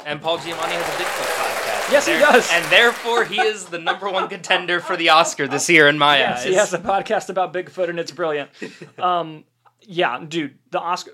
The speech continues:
Speaker 1: What a year.
Speaker 2: We're gonna get into, like, the Oscar videos. Dude, it's fucking tight. The races are tight as shit.
Speaker 1: I,
Speaker 2: It's gonna be
Speaker 1: I feel
Speaker 2: terrible.
Speaker 1: like the past couple of years, there have been, like, very clear winners where you're
Speaker 2: Yeah.
Speaker 1: like, "Okay, yeah,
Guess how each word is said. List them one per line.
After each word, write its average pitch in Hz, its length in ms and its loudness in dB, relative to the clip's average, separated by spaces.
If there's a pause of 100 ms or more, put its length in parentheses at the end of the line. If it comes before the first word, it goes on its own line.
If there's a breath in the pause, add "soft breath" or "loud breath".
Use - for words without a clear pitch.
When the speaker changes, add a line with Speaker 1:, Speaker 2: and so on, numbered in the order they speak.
(100)
Speaker 1:
What 151 160 -10
a 147 60 -8
year. 107 340 -12
Speaker 2:
We're 196 140 0
gonna 220 160 -2
get 175 120 0
into, 175 200 -8
like, 160 140 -2
the - 80 -8
Oscar 147 260 -8
videos. 160 320 -10
Dude, 120 200 -16
it's 131 180 -18
fucking 139 580 -10
tight. 127 340 -12 (440)
The 143 380 -4
races 151 460 -6
are 147 180 -8
tight 151 500 -10
as 139 200 -12
shit. - 400 -10 (220)
Speaker 1:
I, 143 220 -6
Speaker 2:
It's - 180 -20
gonna 160 160 -8
be 143 100 -12
Speaker 1:
I 135 40 -14
feel 143 120 -8
Speaker 2:
terrible. 139 180 -6
Speaker 1:
like 220 140 -10
the 185 60 -16
past 160 340 -6
couple 160 200 -12
of 120 60 -10
years, 113 320 -12
there 110 120 -12
have 104 100 -20
been, 117 220 -12
like, 107 180 -14
very 110 260 -12
clear 107 300 -16
winners 104 500 -18
where 110 100 -12
you're 107 140 -12
Speaker 2:
Yeah. 104 60 -10
Speaker 1:
like, - 220 -14
"Okay, 123 360 -14
yeah, 101 300 -10